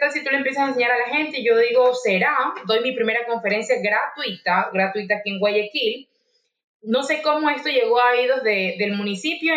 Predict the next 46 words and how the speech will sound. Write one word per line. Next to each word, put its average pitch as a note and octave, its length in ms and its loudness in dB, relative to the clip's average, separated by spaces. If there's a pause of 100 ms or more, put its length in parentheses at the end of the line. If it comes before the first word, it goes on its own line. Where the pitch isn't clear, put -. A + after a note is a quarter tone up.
y B3+ 60 2
me A3 140 0
ponen A3+ 320 0
en G#3+ 120 -2
un A3 120 -6
periódico D4+ 800 0
que A#3 80 0
había G3+ 160 0
una A#3 140 0
conferencia G#3+ 420 0
gratuita. G#3 340 -2
La G#3 100 0
verdad, G3 300 0
yo A#3 80 0
nunca A#3 220 0
hice A#3 180 0
nada A3 240 2
para F#3 160 -4
que G#3+ 80 -12
eso A#3 120 -6
suceda, D#4+ 440 -2 (380)
pero C#4 140 2
en C#4+ 80 -4
ese D#4 120 -4
momento D#4 320 0
yo C#4+ 100 -4
me C#4 120 0
di C4+ 180 -4
cuenta A#3+ 540 -2 (180)
de A3+ 140 2
que A#3 80 0
quizás A3+ 280 -2
lo D4 60 4
habían C#4+ 260 0
puesto C#4+ 300 -2
porque B3 300 2
era C4 80 2
un B3+ 100 -4
tema A#3+ 420 0
que G#3 120 0
hace G#3+ 260 0
de A#3+ 140 2
pronto B3 260 2
dos B3+ 320 4
o B3+ 40 -4
tres B3 380 -2